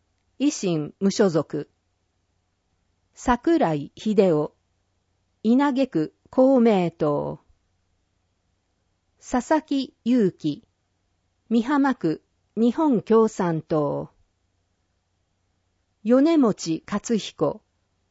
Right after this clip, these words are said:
美浜区自由民主党。石橋武。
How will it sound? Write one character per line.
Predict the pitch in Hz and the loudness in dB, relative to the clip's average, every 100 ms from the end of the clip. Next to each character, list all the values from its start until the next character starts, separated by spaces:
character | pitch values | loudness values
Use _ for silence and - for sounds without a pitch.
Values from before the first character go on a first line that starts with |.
| _ _ _ _ | _ _ _ _
美 | 226 | -2
浜 | 226 269 262 240 | 0 0 0 0
区 | 165 160 _ _ - | -4 -6 _ _ -14
自 | 165 247 | -6 -2
由 | 294 285 190 | 0 2 2
民 | 165 202 208 | 2 2 0
主 | - - | -4 -2
党。 | 170 147 143 147 - _ _ _ _ _ _ _ _ _ _ _ _ _ _ _ _ _ _ | -2 0 -4 -8 -16 _ _ _ _ _ _ _ _ _ _ _ _ _ _ _ _ _ _
石 | 220 196 320 | -6 -2 0
橋 | 320 294 - 254 - | 2 0 -2 -8 -4
武。 | 226 170 156 - - | -4 -2 -4 -8 -12